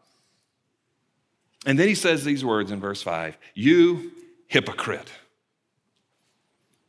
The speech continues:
And if he ended there, we would be back to the opening of the message, right?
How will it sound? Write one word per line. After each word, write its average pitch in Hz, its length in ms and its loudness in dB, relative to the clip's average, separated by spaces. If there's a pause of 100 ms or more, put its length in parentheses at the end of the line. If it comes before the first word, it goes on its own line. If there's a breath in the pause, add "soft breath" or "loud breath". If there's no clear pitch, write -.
(200)
And 123 80 0
if 123 80 0
he - 140 2
ended 247 440 0
there, 196 500 0 (1200)
we 160 180 2
would 175 100 2
be 175 480 0 (100)
back 180 420 0
to 180 300 4
the 151 160 0
opening 165 400 0
of 147 100 0
the 147 60 -2
message, 110 420 -2
right? 110 300 0